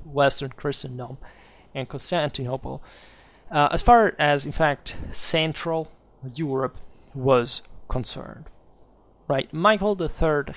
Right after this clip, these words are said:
had already given a significant impulse, um, to this, realizing that many populations settled in the, in the Balkans, but also in Central Europe, were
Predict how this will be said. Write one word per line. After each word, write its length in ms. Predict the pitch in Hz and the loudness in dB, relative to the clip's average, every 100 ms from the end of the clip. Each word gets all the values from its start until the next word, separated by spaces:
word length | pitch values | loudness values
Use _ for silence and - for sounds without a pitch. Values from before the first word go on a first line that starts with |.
| - | -4
had 200 | 151 - | -4 -2
already 380 | 151 156 156 | -4 -4 -4
given 460 | 131 147 143 139 135 | -12 -10 -2 -2 -2
a 60 | - | -6
significant 600 | - 147 156 151 143 123 | -4 -2 -2 -4 -4 -6
impulse, 640 | - 135 - 135 - - - - - - - - - _ - | -6 -8 -4 -4 -6 -8 -12 -16 -20 -20 -20 -20 -20 _ -6
um, 340 | 135 135 135 139 - | -4 -4 -8 -14 -6
to 220 | 165 147 | -4 -4
this, 360 | - - - - | -6 -12 -10 -8
realizing 840 | 143 143 139 135 131 127 131 123 123 | -2 0 4 4 4 2 -4 -6 -6
that 380 | 123 127 - - | -2 -2 -2 0
many 540 | 151 156 156 147 139 - _ _ _ _ - | 2 2 0 -4 -6 -8 _ _ _ _ -4
populations 680 | 147 147 135 131 - 139 | -2 -2 -4 -4 -6 -8
settled 720 | - - 147 139 131 127 120 - - _ _ _ - _ _ _ - | -8 -4 2 4 4 2 0 -12 -20 _ _ _ -20 _ _ _ -6
in 220 | 147 143 | -2 -2
the, 540 | 139 131 127 127 123 - - - | -2 -4 -6 -8 -10 -14 -18 -6
in 140 | 147 | -4
the 80 | 131 | -2
Balkans, 720 | - 180 190 185 - 120 123 | 6 10 10 8 0 -8 -8
but 120 | - 170 | -2 0
also 280 | 214 - | 0 -2
in 60 | 147 | -6
Central 520 | - 151 139 143 135 | -4 -4 -2 -2 -2
Europe, 320 | 139 135 139 | -2 -2 -4
were 400 | 143 156 147 135 | -4 2 2 2